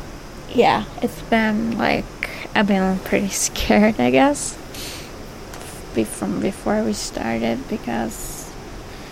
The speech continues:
it's all this has been going on in the Annapurna region, and the mountains can also always be unpredictable, and,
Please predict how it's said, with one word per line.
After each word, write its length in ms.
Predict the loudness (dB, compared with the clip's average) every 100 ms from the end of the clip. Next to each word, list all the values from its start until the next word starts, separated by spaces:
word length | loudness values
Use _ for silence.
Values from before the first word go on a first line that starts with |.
| -14 -12 -12 -12 -12 -12 -12
it's 200 | -8 -2
all 260 | 0 0
this 340 | 0 -2 -4 -8
has 80 | -4
been 120 | -2
going 260 | 0 2 2
on 120 | 2
in 140 | 0
the 60 | 0
Annapurna 680 | -2 -2 2 4 6 8
region, 340 | 8 6 4 4
and 600 | 4 4 2 0 -2 -4 -8 -12 -12 -12 -10 -10 -10 -12 -12 -4
the 80 | 2
mountains 580 | 4 4 4 2 2 0 -2
can 160 | 0
also 340 | 2 0 -2 0
always 460 | 2 4 4 2 0
be 220 | 0 0
unpredictable, 760 | 0 -2 -4 -4 -4 -4 -6 -2
and, 640 | 2 2 2 2 2 2